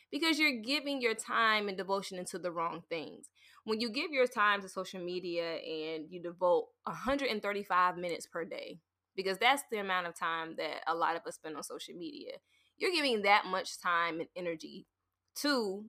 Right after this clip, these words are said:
that platform, knowing that there are plenty of trolls, there are plenty of people out there in the world that are negative.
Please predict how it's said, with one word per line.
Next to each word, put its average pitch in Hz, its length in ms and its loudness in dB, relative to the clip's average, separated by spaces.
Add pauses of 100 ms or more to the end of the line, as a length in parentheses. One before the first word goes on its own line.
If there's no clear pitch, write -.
(280)
that 190 200 2 (100)
platform, - 720 -6 (640)
knowing 269 460 4
that 208 260 4
there 185 160 2
are 156 400 0 (100)
plenty 269 200 0
of 247 100 -2
trolls, 165 640 -4 (360)
there 170 160 -4
are 165 60 -2
plenty 233 300 0
of 233 60 -4
people 220 260 -4
out 190 160 0
there 180 100 -2
in 175 80 -6
the 170 100 -6
world 165 520 -2
that 180 100 0
are 196 80 2
negative. 175 600 -4